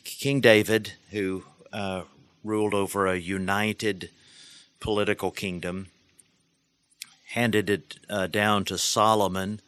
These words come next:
and the, and,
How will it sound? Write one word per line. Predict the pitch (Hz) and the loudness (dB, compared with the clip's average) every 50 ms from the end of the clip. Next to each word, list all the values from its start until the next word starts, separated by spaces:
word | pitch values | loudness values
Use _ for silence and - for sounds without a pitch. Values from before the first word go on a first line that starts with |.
| _ - - - - - - - - - - - - _ _ _ _ _ | _ -20 -20 -20 -20 -20 -20 -20 -20 -20 -20 -20 -20 _ _ _ _ _
and | - 101 104 101 98 98 95 - - - - _ - | -8 -6 -4 -4 -4 -6 -8 -10 -14 -20 -20 _ -4
the, | - 104 101 95 95 95 92 87 - - - - - - | -2 0 0 0 0 -2 -4 -8 -10 -14 -16 -18 -18 -12
and, | - 107 101 95 92 87 | -10 -8 -8 -8 -8 -10